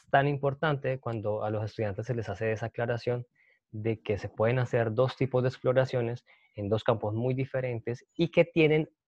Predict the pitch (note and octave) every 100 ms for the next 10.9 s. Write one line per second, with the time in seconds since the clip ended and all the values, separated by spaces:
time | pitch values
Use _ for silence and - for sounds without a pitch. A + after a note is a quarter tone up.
0 | - C#3 C#3 D3 D3+ C3+ - A2 - _
1 | - G#3+ A3+ G#2+ - _ - _ _ -
2 | B2+ A#2+ - A#2 A2 G#2+ C3 C#3+ - E3
3 | F3 F#3+ G#3 _ - A#2+ A2+ A2 G2 G2
4 | _ - D3+ D3+ F3 F3+ C3 A#2+ A#2 G#2+
5 | A2 - G2+ G2+ G#2 A#2+ D#3+ _ _ -
6 | - A#2 A#2+ A2 G2+ - A#2+ B2+ _ -
7 | - G2 A#2+ A#2+ A2 G#2+ B2 C3 A2 A2
8 | G#2+ B2 B2 C3+ _ _ - - B2 A#2+
9 | A2 A2 G#2+ G#2 G2+ A2 A#2+ - G2+ G#2
10 | A2 G#2+ G#2 G2+ G#2+ G2+ G2+ B2